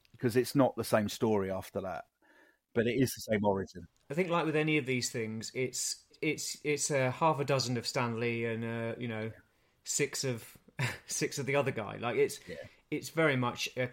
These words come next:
Speaker 2: collaboration.
Speaker 1: Yeah, just, uh, not at that point what was the typical collaboration. 'Cause this
Speaker 2: No.
Speaker 1: is the beginning of the Marvel method.
Speaker 2: It is. Yes,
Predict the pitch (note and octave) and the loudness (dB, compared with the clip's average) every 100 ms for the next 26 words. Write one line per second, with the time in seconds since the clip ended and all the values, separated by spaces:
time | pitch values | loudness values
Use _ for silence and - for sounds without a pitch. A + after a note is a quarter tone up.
0 | - - C3 B2 G#2+ A2 A#2+ - F#2+ A2 | -8 -4 0 0 -2 -4 -4 -6 -10 -16
1 | _ _ _ _ _ _ _ _ _ - | _ _ _ _ _ _ _ _ _ -12
2 | - - - _ - - - G#2 G2 - | -10 -10 -16 _ -6 -6 0 0 0 -4
3 | _ - A#2+ B2+ A2+ A2 A#2+ - G#2 A#2 | _ -6 4 4 6 6 4 2 -2 0
4 | B2 A2+ - A2+ D3+ E3 - G#2 G2 F2 | 0 -2 -4 -2 -2 -2 -4 -4 -2 -4
5 | F2 E2+ E2 - - _ _ _ _ - | -4 -8 -8 -12 -18 _ _ _ _ -20
6 | _ _ _ - D#3+ D#3+ B2+ A#2+ A#2+ G#2 | _ _ _ -4 0 4 4 2 0 0
7 | C3 C3 A#2 G2+ A2 A2+ A2+ G#2 G2+ C3+ | 4 6 6 4 6 8 8 6 2 0
8 | - D2 - _ _ _ - A#2+ E3 B2 | -2 -14 -16 _ _ _ -10 -2 0 0
9 | - - - - D#3 F#3+ - | -2 -6 -10 -8 -2 0 -2